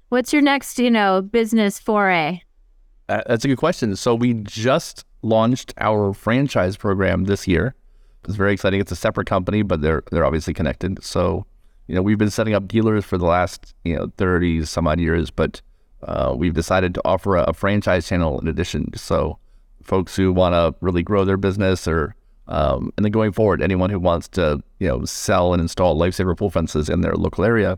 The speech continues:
Speaker 2: now will be, um, franchises. So, um, that's been a, it's been a whole adventure, learning everything about, you know, franchising and, uh, what's in, what's entailed with that, and setting up those systems for these, these local companies.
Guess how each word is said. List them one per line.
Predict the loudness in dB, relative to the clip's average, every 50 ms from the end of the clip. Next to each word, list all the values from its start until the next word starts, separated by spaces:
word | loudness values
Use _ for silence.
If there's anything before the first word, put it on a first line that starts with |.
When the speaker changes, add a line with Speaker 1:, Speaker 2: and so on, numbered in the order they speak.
| -8 _ _ _ -20 -20 _ _ _ _ -10 -4
Speaker 2:
now | -2 0 0 2
will | 0 0 -2
be, | 0 0 0 0 0 -2 -4 -6 -10 _ -2 0
um, | 2 2 2 0 -2 -4 -2
franchises. | -2 -2 0 0 0 -2 -2 -2 -8 -12 -12 -16 _ _ _ -12
So, | -6 0 2 2 2 2 0 -2 -4 _ _ _ -20 -20 -20 _ -12 _ -2
um, | 0 0 0 0 -2 -2 0
that's | -2 -2 -2 0
been | 0 2 4
a, | 4 2
it's | 2 0 -4 -4 -2
been | 0 0
a | 2
whole | 2 2 2 2
adventure, | 2 2 0 0 0 -2 -4 -4 -4 -6 -10 -12 -6
learning | -2 0 2 2 2 2
everything | 2 2 0 0
about, | 0 2 0 0 0 -4 -10 -12 -8
you | -8
know, | -8 -6
franchising | -4 -2 0 0 2 2 0 0 0 0 0 0 0 0
and, | -2 -4 -6 -8 -16 _ _ _ _ _ _ _ _ _ -4
uh, | -2 -2 -2 -2 -2 -4
what's | -2 -2 -2 -2 -4
in, | -8 -6
what's | -6 -6 -4
entailed | -4 -2 0 0 0 0
with | 0 0
that, | 2 2 2 2 0 -2
and | -4 -4 -2
setting | -2 0 0
up | 0 0 0
those | -2 -2 -2
systems | -4 -4 -2 -2 0 0 0 -2
for | 0 0 0
these, | 0 0 -2 -2
these | -4 -4 -2 -2
local | -2 -4 -4 -4
companies. | -4 -4 -4 -2 -2 -2 -4 -4 -6 -12